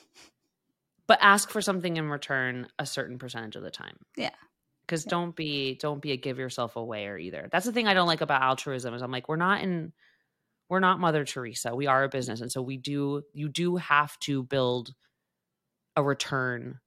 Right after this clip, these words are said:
Speaker 1: of some kind in there. You, you would
Speaker 2: Yeah.
Speaker 1: be, it would be,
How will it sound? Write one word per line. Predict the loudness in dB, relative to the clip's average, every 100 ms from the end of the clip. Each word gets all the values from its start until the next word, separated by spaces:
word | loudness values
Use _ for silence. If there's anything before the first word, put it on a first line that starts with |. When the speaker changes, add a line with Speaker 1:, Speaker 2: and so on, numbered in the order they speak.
| _
Speaker 1:
of | -6
some | -2 -2
kind | -2 -4 -4 -6
in | -6 -6
there. | -6 -6
You, | -4 -4
you | -4 -8 -4 2
would | 2 2
Speaker 2:
Yeah. | 0
Speaker 1:
be, | 2 0 -6 -6
it | 0 4
would | 4 2
be, | 0 0 0 0 -4